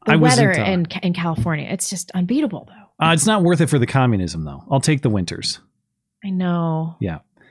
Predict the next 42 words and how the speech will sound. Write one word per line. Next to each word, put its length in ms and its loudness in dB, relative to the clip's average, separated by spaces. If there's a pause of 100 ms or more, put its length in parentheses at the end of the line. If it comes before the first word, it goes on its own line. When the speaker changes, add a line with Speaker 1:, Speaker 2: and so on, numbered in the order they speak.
(600)
Speaker 2:
I 160 2
was 160 4
asking 340 2
if 120 2
you're 100 4
ready 180 2
for 140 0
the 100 0
freest, 440 2
fairest, 380 2
most 240 2
popular 440 2
election 420 2
since 220 0
twenty 240 2
twenty. 440 0
We're 140 -2
right 400 0
on 320 2 (140)
the 80 -2
Speaker 1:
You 40 2
should 100 2
Speaker 2:
eve 80 6
Speaker 1:
have 100 4
Speaker 2:
of 100 2
it. 80 2
Speaker 1:
been 60 0
more 240 2
specific. 600 -2
I 60 0
thought 180 -2
you 80 0
meant 220 -2
for 160 -2
the 100 0
show, 640 0
for 80 -4
Speaker 2:
Yeah. 200 4
Speaker 1:
today, 540 0
for 240 -4
my 200 0
life. 340 0